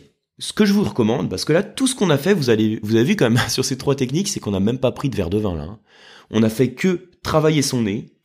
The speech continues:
Donc c'était le premier point. Deuxième technique, on a fait, euh,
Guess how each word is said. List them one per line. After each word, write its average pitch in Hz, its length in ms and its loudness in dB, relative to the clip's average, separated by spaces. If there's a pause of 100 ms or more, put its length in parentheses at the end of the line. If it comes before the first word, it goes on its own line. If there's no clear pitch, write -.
(720)
Donc 92 140 -6
c'était - 220 -4
le 90 100 0
premier 107 320 2
point. 120 300 -2
Deuxième 131 320 2
technique, 139 420 -4
on 104 80 -2
a 101 80 -2
fait, 107 380 -4 (320)
euh, 95 460 -6